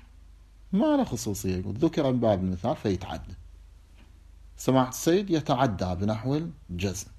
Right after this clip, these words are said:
ما له خصوصية الولوغ، لذا قال: "إذا لطع الكلب الإناء".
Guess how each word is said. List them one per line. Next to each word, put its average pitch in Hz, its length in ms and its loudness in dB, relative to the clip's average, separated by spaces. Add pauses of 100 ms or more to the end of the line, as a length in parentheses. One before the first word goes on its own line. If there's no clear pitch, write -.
(120)
ما 226 260 0
له 123 60 -2
خصوصية 87 580 -6 (680)
الولوغ، 82 320 -2 (200)
لذا 123 240 6
قال: 120 400 2
"إذا 113 320 4
لطع 120 400 4
الكلب 139 480 4
الإناء". 117 480 4